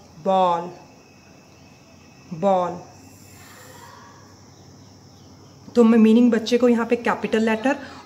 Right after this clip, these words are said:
और small letter दोनों में search करना है and दोनों के साथ उसे यहाँ से मैच करना है। Capital एबीसी भी और lower case एबीसी भी। अगर बच्चे को अपर केस पता है, lower case नहीं पता है, तो आप ये lower case वाला छोड़ सकते हैं। आप सिर्फ उसे capital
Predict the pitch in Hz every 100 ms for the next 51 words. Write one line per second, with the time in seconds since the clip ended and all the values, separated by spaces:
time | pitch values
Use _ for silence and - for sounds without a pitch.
0 | - 233 240 - 254 254 208 160 175 156
1 | - - 175 208 196 226 262 285 269 262
2 | - 233 233 240 233 277 320 - 233 277
3 | 196 214 214 226 269 294 285 220 190 190
4 | 196 180 170 240 285 240 190 165 - 165
5 | 165 165 - - - - - 165 - 214
6 | 226 233 233 262 254 302 349 - 277 254
7 | 196 180 175 156 165 156 165 170 160 175
8 | - - 202 226 226 233 233 247 - -
9 | - 240 254 262 254 - 214 226 226 240
10 | 214 214 214 233 226 226 294 - 220 220
11 | 233 220 220 220 185 185 - 185 190 180
12 | 233 285 - 208 185 180 - 214 240 233
13 | 277 254 247 247 214 247 269 262